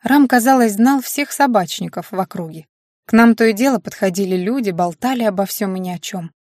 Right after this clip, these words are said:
И Рамиль, разговаривая, всегда обнимал меня. Я обожала это. До дрожи. Это чувство интимности без сексуального подтекста.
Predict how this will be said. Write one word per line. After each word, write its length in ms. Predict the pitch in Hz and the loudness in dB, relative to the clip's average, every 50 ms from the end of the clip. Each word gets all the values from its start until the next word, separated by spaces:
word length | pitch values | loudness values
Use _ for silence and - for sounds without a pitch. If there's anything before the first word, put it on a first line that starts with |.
| _ _ _ _ - | _ _ _ _ -2
И 120 | 233 220 | 0 2
Рамиль, 380 | 220 226 220 226 247 247 220 202 | 4 6 6 6 6 6 4 2
разговаривая, 720 | 202 214 202 196 214 214 214 254 277 262 196 170 170 170 | 0 -2 0 2 2 2 4 4 2 2 0 -2 -4 -6
всегда 360 | 160 - - 202 202 202 254 277 | -8 -8 -6 -4 -2 2 2 4
обнимал 440 | 240 240 254 269 240 190 165 156 | 4 4 4 4 4 2 0 -4
меня. 260 | 151 156 156 156 156 - _ _ _ _ _ _ - | -10 -12 -12 -14 -16 -18 _ _ _ _ _ _ -6
Я 240 | 208 170 208 202 202 | -4 0 2 2 2
обожала 440 | 185 190 202 190 196 185 165 165 | 2 0 -2 -2 -2 -8 -8 -10
это. 300 | 160 160 175 _ - - _ _ _ _ _ _ _ _ - | -12 -14 -16 _ -20 -20 _ _ _ _ _ _ _ _ -10
До 200 | 240 - 262 247 | -6 -4 -4 -2
дрожи. 460 | - 220 190 165 165 170 - 247 220 _ _ _ _ _ _ _ | -2 -2 -4 -4 -6 -10 -12 -14 -14 _ _ _ _ _ _ _
Это 240 | - 240 233 - 240 | -2 -2 0 0 -2
чувство 400 | - - 269 262 - - 220 214 | -2 -2 -4 -4 -4 -4 -2 0
интимности 640 | 214 214 208 - - 277 254 214 185 175 - - - | 0 0 0 0 0 2 2 2 0 -2 -8 -8 -8
без 200 | 175 170 196 - | -6 -6 -6 -6
сексуального 640 | - 214 - - - 247 208 175 165 165 170 165 | -6 -10 -10 -4 0 0 0 0 0 -6 -12 -12
подтекста. 680 | 156 - 214 - - - - 185 - - - - - 233 | -8 -8 -8 -8 -8 -10 -12 -12 -12 -12 -14 -14 -16 -18